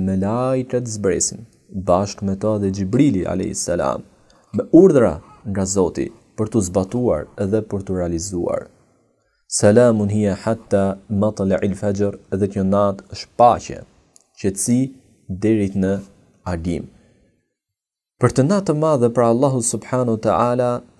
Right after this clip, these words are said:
zbriti këtë sure, e cila do të lexohet deri në ditën e Kiametit. Dhe në këtë sure na tregojnë nga, e, vlerat e kësaj nate. Së pari,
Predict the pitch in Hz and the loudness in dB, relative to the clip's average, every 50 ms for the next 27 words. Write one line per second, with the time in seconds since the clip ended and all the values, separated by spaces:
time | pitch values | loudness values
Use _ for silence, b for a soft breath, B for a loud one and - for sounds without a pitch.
0 | _ _ - 107 92 95 90 98 127 131 120 - 104 - - 107 104 - - 123 | _ _ -8 -6 -4 -4 -2 0 0 0 0 -2 -6 -6 -6 -4 -4 -2 -2 -2
1 | 120 120 117 110 110 - - 110 113 110 98 107 104 - 101 98 98 - - 113 | 0 2 2 0 0 -2 -2 -2 -2 0 0 -2 -4 -4 -4 -4 -4 -2 0 0
2 | 110 110 110 117 113 - - - 107 98 107 117 117 107 98 95 90 95 110 104 | 2 2 2 0 -2 -6 -10 -6 -2 2 2 4 4 2 0 -2 -2 -2 -4 -4
3 | - 92 90 90 82 - 78 76 73 67 65 - - - 50 - - _ _ _ | -4 -4 -6 -6 -8 -8 -8 -8 -8 -8 -8 -10 -10 -12 -14 -14 -16 _ _ _
4 | _ _ _ _ _ _ _ _ - 98 104 110 113 113 107 - 107 101 - - | _ _ _ _ _ _ _ _ -2 0 2 2 2 2 0 -2 -4 -4 -2 2
5 | 139 139 131 123 120 113 101 - 107 101 98 104 120 120 117 113 113 113 113 113 | 4 4 4 4 2 0 -2 -2 -2 -2 -2 -2 -2 -2 0 0 0 -2 -2 -4
6 | - - _ _ _ - 104 98 104 107 113 113 113 - _ _ _ _ _ _ | -6 -8 _ _ _ -4 -2 0 0 0 0 -2 -4 -8 _ _ _ _ _ _
7 | _ _ _ _ - - - 92 90 87 87 92 110 131 139 117 87 76 - - | _ _ _ _ -16 -10 -6 -6 -6 -6 -2 2 4 6 6 6 6 2 -2 -8
8 | - - 92 - - - 92 - - - - - - - - - b b b b | -14 -14 -12 -10 -8 -6 -6 -4 -4 -6 -6 -6 -6 -6 -6 -6 b b b b
9 | b b b b b b _ - - 117 - - 156 165 160 160 160 165 | b b b b b b _ -6 -4 -2 2 4 4 4 4 2 0 -2